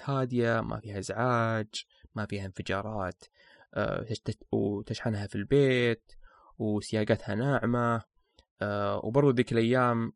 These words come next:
السيارة اللي تشتغل على الغاز، آه، أو البنزين، آه، ما تشغلها مفتاح، فهمت؟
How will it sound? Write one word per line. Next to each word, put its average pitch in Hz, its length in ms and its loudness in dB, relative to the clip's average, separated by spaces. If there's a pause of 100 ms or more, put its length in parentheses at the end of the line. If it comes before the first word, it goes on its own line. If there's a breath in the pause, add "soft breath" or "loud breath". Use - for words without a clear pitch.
السيارة 113 600 0
اللي 104 140 -4
تشتغل - 260 -8
على 98 100 -2
الغاز، 110 580 0 (580)
آه، 107 240 0
أو 101 240 0
البنزين، 104 600 -2 (640 soft breath)
آه، 107 760 -4 (260)
ما 156 160 6
تشغلها 160 320 6
مفتاح، 107 480 0
فهمت؟ 113 460 -8